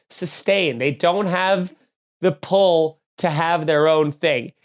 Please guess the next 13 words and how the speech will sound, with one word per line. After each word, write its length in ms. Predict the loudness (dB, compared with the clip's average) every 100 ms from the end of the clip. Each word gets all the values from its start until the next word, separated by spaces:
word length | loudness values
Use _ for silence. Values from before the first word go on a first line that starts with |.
| _
You 80 | 0
know 160 | 2
the 100 | 2
kind 220 | 0 0 -2
of 120 | -4
person 380 | -2 -2 -2 -4
you 80 |
have 220 | -4 -4 -6
to 100 | -6
be 400 | -4 -4 -4 _ _ -10
to 80 |
be 180 | -4 -2
like, 320 | 0 -2 -4